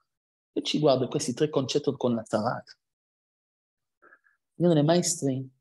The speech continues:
ci sono tre ragioni principali perché un uomo decide parlare male sull'altro. Perché tzadikim, decidere non parlare male sull'altro non basta. Perché se tu non capisci qual è la fonte, qual è la ragione perché la fai,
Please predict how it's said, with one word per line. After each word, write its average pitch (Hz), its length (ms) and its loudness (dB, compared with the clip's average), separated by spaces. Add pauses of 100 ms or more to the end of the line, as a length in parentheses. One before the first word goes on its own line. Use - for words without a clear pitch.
(120)
ci 131 120 -2
sono 143 400 -4
tre 165 420 6
ragioni 147 480 4
principali 139 1080 0 (680)
perché 123 300 -2
un 135 100 2
uomo 139 220 2
decide 117 400 -4
parlare 104 420 -10
male - 240 -10
sull'altro. - 520 -4 (1040)
Perché 156 220 4
tzadikim, 156 640 6 (240)
decidere 160 720 6
non 202 240 4
parlare 170 440 4
male 170 260 2
sull'altro 156 500 2
non 135 160 -6
basta. - 500 -6 (1300)
Perché 160 220 4
se 190 160 4
tu 254 140 4
non 285 180 6
capisci 208 460 4
qual 240 180 4
è 214 60 8
la 180 160 8
fonte, 208 560 2
qual 220 180 4
è 233 60 8
la 151 200 6
ragione 147 680 2
perché - 320 -14
la - 100 -12
fai, - 340 -14